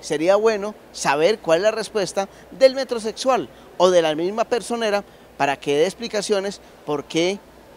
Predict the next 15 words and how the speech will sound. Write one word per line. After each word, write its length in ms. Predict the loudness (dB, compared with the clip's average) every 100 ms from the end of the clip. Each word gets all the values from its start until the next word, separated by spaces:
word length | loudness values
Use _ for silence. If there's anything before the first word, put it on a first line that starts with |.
| 4
a 100 | 6
hoy 320 | 6 2 0 -8 -20 -20 -20 -20 -10
lo 160 | -6 -4
tienen 360 | -2 -2 0 -2
en 140 | -2
la 80 | -2
mira. 300 | -4 -8 -12 -20 -20 -20 -20 -20 -20 -20 -14
En 100 | -6
el 100 | -4
blanco, 460 | 0 -2 2 0 0 -8 -8
la 120 | -6
personera 680 | -6 -8 -6 -4 -2 -2 -6 -18 -20 -18
y 100 | -12
sus 160 | -6
delegados. 560 | -4 -2 -2 -6 -14